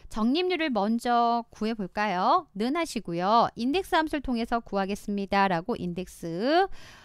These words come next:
어레이라고 되어 있는 거는 실제 가져올 데이터가 있는 영역을 선택하되,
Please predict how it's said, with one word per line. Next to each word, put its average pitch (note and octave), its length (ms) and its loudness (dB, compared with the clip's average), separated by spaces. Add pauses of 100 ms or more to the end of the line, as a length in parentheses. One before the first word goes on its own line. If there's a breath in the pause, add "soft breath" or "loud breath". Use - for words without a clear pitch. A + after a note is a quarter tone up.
(180 loud breath)
어레이라고 C#4 540 4
되어 A#3 240 2
있는 G#3 240 0
거는 G#3+ 320 0
실제 D4+ 420 -2
가져올 A3 460 -2
데이터가 G3 540 -2
있는 F3+ 320 -4
영역을 C#4+ 440 2
선택하되, G3 1040 -4